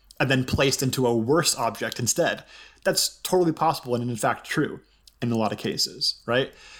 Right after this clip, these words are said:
That doesn't resolve the issue at all. It's a, it's a social problem, not a problem of individuals, uh, or, or simply or merely of individuals making epistemic and moral mistakes.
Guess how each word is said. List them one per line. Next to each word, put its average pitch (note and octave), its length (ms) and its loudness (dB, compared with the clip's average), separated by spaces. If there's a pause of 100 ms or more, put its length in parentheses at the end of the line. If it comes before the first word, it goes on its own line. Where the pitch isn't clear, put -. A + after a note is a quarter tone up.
(180)
That D#3 140 2
doesn't D3 300 2
resolve B2+ 360 2
the G#2 120 -8
issue - 320 -10 (460)
at G#2+ 100 0
all. G2 340 -2
It's B2+ 160 -2
a, A#2+ 120 2
it's B2+ 140 0
a C#3 60 2
social D3 380 2
problem, F#2 480 -10 (260)
not C#3 160 2
a C3+ 40 0
problem B2+ 360 -2
of A2 100 -2
individuals, G#2+ 880 -2 (380)
uh, A2+ 420 0 (180)
or, B2+ 120 -2 (200)
or C3+ 140 0
simply C#3+ 420 2
or G#2+ 100 2
merely C3 400 4
of G#2+ 80 0
individuals G#2+ 800 -2 (120)
making A#2 300 -2
epistemic A2 640 -4
and G2+ 120 -4
moral G#2 220 -4
mistakes. - 600 -6